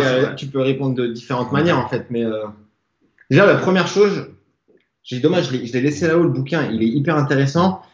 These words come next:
Speaker 2: C'est une petite triathlète qui s'est qualifiée au jeu, qui a fait du pentat, euh, bon bref. Et en fait, elle, je suis totalement du même avis qu'elle, c'est que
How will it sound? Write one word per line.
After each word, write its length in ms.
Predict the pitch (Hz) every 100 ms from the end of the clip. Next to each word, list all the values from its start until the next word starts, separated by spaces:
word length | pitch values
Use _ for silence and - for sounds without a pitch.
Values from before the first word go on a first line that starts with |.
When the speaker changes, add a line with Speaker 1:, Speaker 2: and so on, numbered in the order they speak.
| -
Speaker 2:
C'est 120 | 135
une 80 | 127
petite 160 | 165
triathlète 460 | 170 156 147 175 175
qui 80 | 143
s'est 140 | 135
qualifiée 340 | 127 127 - 135
au 100 | 143
jeu, 280 | 151 170
qui 100 | 165
a 40 | 131
fait 100 | 127
du 140 | 117
pentat, 500 | 120 139 151 147 139
euh, 440 | 123 117 117 113 107
bon 120 | 110
bref. 340 | 113 165 - - _ _ _ -
Et 40 |
en 80 | 127
fait, 180 | 208 190
elle, 300 | 151 - - _ - - _ _ _
je 80 | -
suis 200 | 131 - _ -
totalement 440 | 208 196 175 180
du 120 | 147 135
même 280 | 170 165 165 -
avis 200 | 147 143
qu'elle, 420 | 156 185 120 92 - _ _
c'est 180 | - 139
que 440 | - 139 131 -